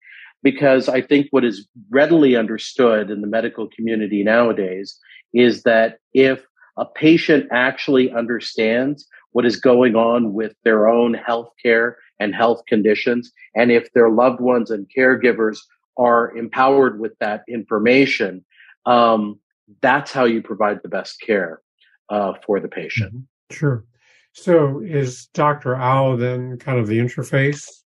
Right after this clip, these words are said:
Speaker 2: between the patient and the repository of records, the hospital or medical provider?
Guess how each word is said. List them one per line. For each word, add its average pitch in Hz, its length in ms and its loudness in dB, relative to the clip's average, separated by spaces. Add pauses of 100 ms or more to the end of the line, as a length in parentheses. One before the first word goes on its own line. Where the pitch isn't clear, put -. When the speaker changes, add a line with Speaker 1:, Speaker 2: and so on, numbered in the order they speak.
(460)
Speaker 2:
between 127 520 -2
the 120 100 -8
patient 123 920 -6
and 110 340 -8
the 107 360 -12 (720)
repository 120 880 -2
of 110 140 -10
records, 117 440 -8
the 113 140 -6
hospital 117 560 -10
or 107 400 -10 (240)
medical 123 400 -4
provider? 120 580 -6